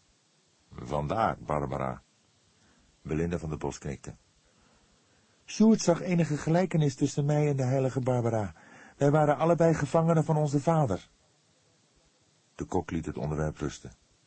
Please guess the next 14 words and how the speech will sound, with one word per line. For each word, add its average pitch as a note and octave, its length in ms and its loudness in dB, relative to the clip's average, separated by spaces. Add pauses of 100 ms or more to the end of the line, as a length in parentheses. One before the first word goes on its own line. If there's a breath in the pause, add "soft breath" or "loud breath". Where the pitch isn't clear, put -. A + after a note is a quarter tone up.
(1080 loud breath)
"U E2 360 0
hebt E2 220 -4
de E2+ 80 -2
profeet E2 540 -2
in D2+ 120 -4
Haarlem C#2+ 800 -4
leren C#2 280 -4
kennen?" G#2 340 -6 (1200)
Belinda D#2 320 -2
van C#2+ 140 -8
der C2+ 80 -8
Bos C#2 200 -6
knikt - 280 -10
opnieuw. C#2 340 -10